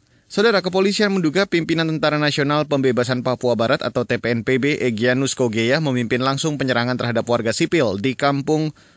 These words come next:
Nogolait, Kabupaten Duga, Papua pada enam belas Juli lalu. Juru bicara Polda Papua, Ahmad Mustafa Kamal, mengatakan,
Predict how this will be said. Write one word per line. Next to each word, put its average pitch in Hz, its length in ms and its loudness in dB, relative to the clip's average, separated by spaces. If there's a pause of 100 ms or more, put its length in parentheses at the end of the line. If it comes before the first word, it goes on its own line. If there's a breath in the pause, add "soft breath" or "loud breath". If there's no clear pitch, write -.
(140 soft breath)
Nogolait, 147 560 2
Kabupaten 120 560 0
Duga, 123 320 0
Papua 123 480 -2
pada 110 240 0
enam 135 240 0
belas 131 320 0
Juli 127 240 0
lalu. 120 400 0 (360 soft breath)
Juru 135 160 0
bicara 156 320 2
Polda 156 320 2
Papua, 135 480 0
Ahmad 143 320 0
Mustafa 139 400 0
Kamal, 123 320 0
mengatakan, 113 720 -2